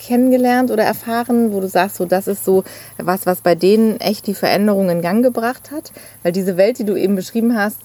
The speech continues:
ist ja wunderschön und man fragt sich so, wieso machen das nicht alle Menschen? Und dann merkt man ja,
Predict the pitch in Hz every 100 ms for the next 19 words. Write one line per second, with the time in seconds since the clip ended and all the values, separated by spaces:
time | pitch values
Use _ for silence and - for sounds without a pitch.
0 | - - - 190 190 196 180 208 214 196
1 | - 226 185 170 - 190 202 202 - 185
2 | 170 214 220 226 233 196 - 160 95 147
3 | 151 147 139 - 156 - 170 170 165 175
4 | - 190 185 185